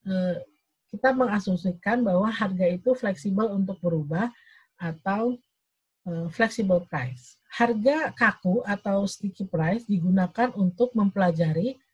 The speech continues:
isu-isu perekonomian dalam jangka pendek. Sedangkan dalam jangka panjang kita mengasumsikan bahwa, eh,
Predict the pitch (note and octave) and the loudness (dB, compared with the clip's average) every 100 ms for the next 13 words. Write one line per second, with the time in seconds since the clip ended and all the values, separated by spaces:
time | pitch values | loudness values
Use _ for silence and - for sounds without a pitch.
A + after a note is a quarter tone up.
0 | _ _ _ A3 A3+ D4 C#4+ - B3+ G#3 | _ _ _ -4 -4 -4 -4 -4 -2 -4
1 | G3+ G3 F#3+ F3 F3 G3 A#3+ A#3+ F#3+ F3+ | -2 2 4 4 4 4 2 2 4 4
2 | E3+ E3+ E3 E3 E3 D#3+ C3 B2 - _ | 4 2 0 -2 -2 0 0 -4 -10 _
3 | _ _ _ _ _ - - F3+ E3 D#3+ | _ _ _ _ _ -10 -2 0 2 2
4 | G3+ A#3+ D4 _ _ _ _ _ _ _ | 2 0 -2 _ _ _ _ _ _ _
5 | _ _ _ _ _ - _ _ - - | _ _ _ _ _ -20 _ _ -20 -20
6 | - F#3+ F#3 G3+ B3 A#3 G#3 G3 F3 D#3 | 0 4 6 6 4 2 2 0 0 2
7 | F3 A#3 B3+ G3+ A#3 A#3 G3+ F#3+ F3+ E3+ | 2 0 -2 -4 0 0 2 0 0 -4
8 | D#3+ D#3+ A3+ A3+ E3+ E3 G3+ C4 _ _ | -4 -4 0 2 2 2 2 0 _ _
9 | _ _ _ - F#3 F3+ | _ _ _ -6 -2 0